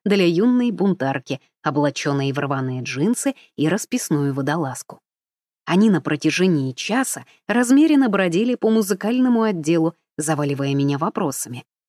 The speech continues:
пока их дочка восторженно перебегала от одного стенда в отсеке аксессуаров к другому. Я изо всех сил старалась отвечать на вопросы, задаваемые парой, а они же, не дожидаясь моих скомканных ответов,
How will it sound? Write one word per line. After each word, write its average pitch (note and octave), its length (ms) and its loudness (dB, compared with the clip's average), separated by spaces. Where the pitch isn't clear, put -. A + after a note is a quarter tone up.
пока D3+ 260 -2
их C#3+ 240 -2
дочка D#3 500 -2
восторженно B3 800 2
перебегала F#3 760 2
от F#3+ 100 -4
одного C#3 440 -2
стенда B3 480 0
в A#3 40 0
отсеке A3+ 520 -2
аксессуаров D#3+ 760 -2
к D3 120 -4
другому. D3+ 580 -2
Я D#3+ 240 0
изо D3+ 260 0
всех - 380 -4
сил F3 340 0
старалась C#3+ 580 -4
отвечать D3+ 520 -6
на C#3 100 -4
вопросы, D3+ 540 -2
задаваемые C#3+ 720 -2
парой, C3+ 420 -6
а D3+ 160 0
они A3 260 4
же, C4 140 0
не A#3 160 4
дожидаясь G#3 640 0
моих F#3+ 300 0
скомканных D3+ 600 0
ответов, C3+ 420 -4